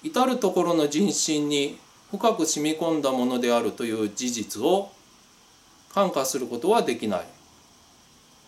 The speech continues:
まさに次の言葉の通りである。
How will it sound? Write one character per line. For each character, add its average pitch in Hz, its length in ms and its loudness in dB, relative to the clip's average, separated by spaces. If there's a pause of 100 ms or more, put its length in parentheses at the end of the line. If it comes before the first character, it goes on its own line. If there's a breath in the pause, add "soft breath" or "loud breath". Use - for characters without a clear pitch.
(240)
ま 220 100 2
さ 220 140 4
に 139 180 -2
次 180 220 -2
の 185 180 4
言 175 220 -2
葉 165 120 2
の 214 160 2
通 165 220 2
り 120 140 -2
で 104 80 -2
あ 87 100 0
る。 - 100 -10